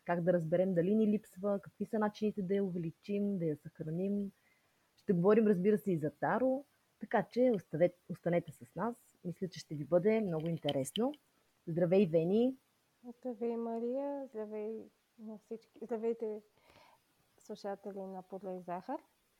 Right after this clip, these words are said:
Speaker 1: Благодаря ти, че си гост в нашия подкаст. Ам, да започнем с темата за йогата.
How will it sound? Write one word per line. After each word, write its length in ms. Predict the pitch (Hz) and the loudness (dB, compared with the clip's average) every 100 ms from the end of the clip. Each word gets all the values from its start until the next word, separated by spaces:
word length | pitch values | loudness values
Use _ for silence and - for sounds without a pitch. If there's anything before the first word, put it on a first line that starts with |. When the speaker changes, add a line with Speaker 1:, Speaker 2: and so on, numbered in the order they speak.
| _ _ _ _ - - 202 - | _ _ _ _ -20 -20 -18 -8
Speaker 1:
Благодаря 520 | 151 156 165 160 175 | -4 -2 -2 0 0
ти, 120 | 170 | -2
че 100 | 208 | -6
си 140 | 214 160 | -8 -2
гост 260 | 170 190 - | 0 0 -2
в 120 | 175 | -6
нашия 380 | 175 170 170 - | -4 -4 -6 0
подкаст. 800 | 165 - 135 185 - _ - - _ - - - - _ 180 | -2 0 0 0 0 _ -20 -20 _ -20 -20 -20 -20 _ -6
Ам, 640 | 175 170 165 165 160 165 _ | -2 0 0 0 -2 -4 _
да 180 | 180 190 | 4 6
започнем 420 | 175 190 202 277 | 6 2 2 0
с 180 | 302 381 | -2 0
темата 380 | 330 302 269 226 | 2 2 4 2
за 100 | 185 | 6
йогата. 540 | 180 165 165 156 170 | 6 6 2 0 0